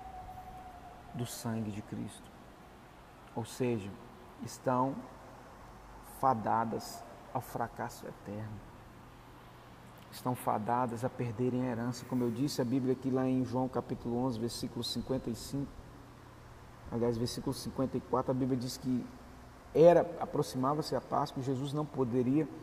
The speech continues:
né, mais andar abertamente, manifestamente entre os judeus. Nos dias de hoje, muitas vezes nós não podemos pregar Cristo manifestamente.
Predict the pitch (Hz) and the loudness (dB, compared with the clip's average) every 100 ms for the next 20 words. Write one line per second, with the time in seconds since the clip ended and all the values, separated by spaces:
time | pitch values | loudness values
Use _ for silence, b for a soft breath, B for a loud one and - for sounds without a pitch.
0 | B B B - - - 127 127 123 120 | B B B -14 -14 -4 0 2 2 2
1 | 117 117 - - - - - - - - | 0 -4 -10 -12 -14 -14 -16 -16 -16 -18
2 | - - - - - - - 135 131 139 | -16 -16 -16 -18 -18 -14 0 2 6 8
3 | 143 - 160 139 147 135 123 110 123 131 | 8 8 6 8 6 4 0 2 2 0
4 | - 151 180 160 - 147 - 123 123 143 | 2 2 4 2 2 0 2 2 4 2
5 | - 127 127 117 110 104 120 139 - - | 0 -2 -2 -4 -4 -2 0 -2 -4 -12
6 | B B - 120 113 135 202 165 180 147 | B B -4 -4 0 6 6 8 6 10
7 | 156 139 110 147 156 135 123 139 127 135 | 10 8 4 0 2 0 2 0 2 2
8 | 131 139 135 127 120 139 - 120 117 123 | 2 0 4 4 4 0 0 0 2 0
9 | - 135 135 - 131 135 156 180 165 - | 0 0 0 0 0 2 4 4 2 0
10 | 143 143 - 120 - 117 | 0 0 -2 -4 -4 -4